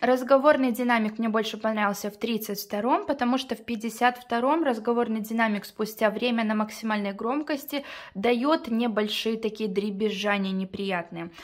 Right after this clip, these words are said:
А вот датчик приближения лучше работает в пятьдесят втором. В тридцать втором частенько экран загорается сам по себе,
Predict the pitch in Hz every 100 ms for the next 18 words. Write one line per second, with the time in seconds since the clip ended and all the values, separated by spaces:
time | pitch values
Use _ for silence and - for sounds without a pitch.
0 | - - 233 254 220 233 233 214 - 220
1 | 208 214 226 320 392 294 220 277 285 226
2 | 220 220 226 208 202 214 202 202 - 202
3 | 202 - 214 285 415 - - - - -
4 | 302 311 311 277 - 269 311 311 269 254
5 | - 254 214 220 214 233 220 196 214 214
6 | 226 202 202 208 - 214 196 202 196 208
7 | 202 233 311